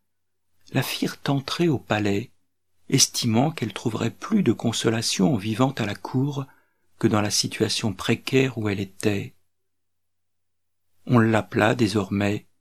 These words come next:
Fujitsubo, la dame du clos de la Glycine. À la vérité,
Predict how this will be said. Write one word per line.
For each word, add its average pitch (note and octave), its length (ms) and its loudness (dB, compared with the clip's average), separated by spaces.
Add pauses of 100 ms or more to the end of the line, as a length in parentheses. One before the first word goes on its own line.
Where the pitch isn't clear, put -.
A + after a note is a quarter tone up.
(300)
Fujitsubo, A2 1000 0 (560)
la G2+ 140 -2
dame A2 400 4
du F#2+ 120 -4
clos G#2 340 0
de - 80 -8
la G#2 100 0
Glycine. G2+ 800 -4 (1300)
À - 60 2
la C3+ 80 6
vérité, D#3+ 540 0